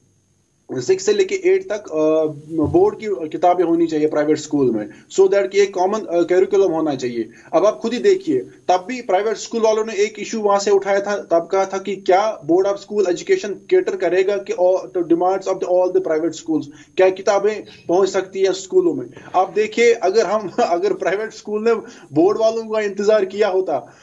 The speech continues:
तो देखिए जो, अ, government school की इस time हालत है वो private schools की भी होती है। And it's a fact, private schools are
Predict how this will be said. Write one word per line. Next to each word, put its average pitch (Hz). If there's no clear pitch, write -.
तो 202
देखिए 202
जो, 208
अ, 165
government 185
school 202
की 208
इस 202
time 196
हालत 190
है 214
वो 202
private 190
schools 190
की 190
भी 170
होती 151
है। 139
And 220
it's 254
a 240
fact, 226
private 190
schools 226
are 233